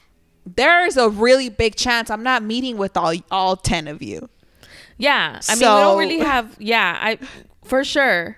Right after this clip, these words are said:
Speaker 1: Like, I can match with ten of you, but then depending on the conversations is whether or not I'm even gonna give you my number, whether or not we're gonna have a conversation on the phone, whether or not I'm gonna accept a actual date to meet you and to meet up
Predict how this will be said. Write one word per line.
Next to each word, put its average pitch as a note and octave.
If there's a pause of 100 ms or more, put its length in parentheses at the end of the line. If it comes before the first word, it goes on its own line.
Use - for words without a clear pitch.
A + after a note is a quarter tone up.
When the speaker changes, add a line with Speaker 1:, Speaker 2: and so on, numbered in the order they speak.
Speaker 1:
Like, C4+
I C#4
can E4
match C#4
with C#4
ten D#4
of D4
you, A3+
but A#3
then B3
depending C#4
on C#4+
the B3
conversations A3+
is G#3
whether C4+
or F#3+
not G#3+
I'm A3
even A3+
gonna G3+
give F#3
you F3
my D#3+
number, B3
whether A#3
or G3+
not G3+
we're G3+
gonna F#3+
have F#3+
a F3+
conversation F3+
on E3
the D#3
phone, B3+ (600)
whether B3
or F#3+
not G#3+
I'm G#3
gonna G3+
accept - (680)
a G3 (140)
actual G3
date G3+
to A3
meet G3
you F3+ (680)
and F#3+
to A3
meet G#3
up A3+